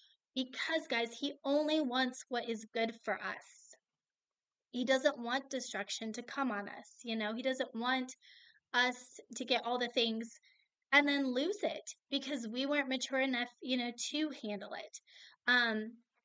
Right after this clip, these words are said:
and so, you know, the, the,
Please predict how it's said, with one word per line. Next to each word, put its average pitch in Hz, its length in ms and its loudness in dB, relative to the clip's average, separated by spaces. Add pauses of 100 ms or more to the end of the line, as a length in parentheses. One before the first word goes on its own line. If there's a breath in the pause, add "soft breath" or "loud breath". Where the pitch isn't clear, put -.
and 262 160 2
so, 247 580 4 (1500)
you 262 160 4
know, 240 140 2
the, 220 420 2 (720)
the, 254 140 0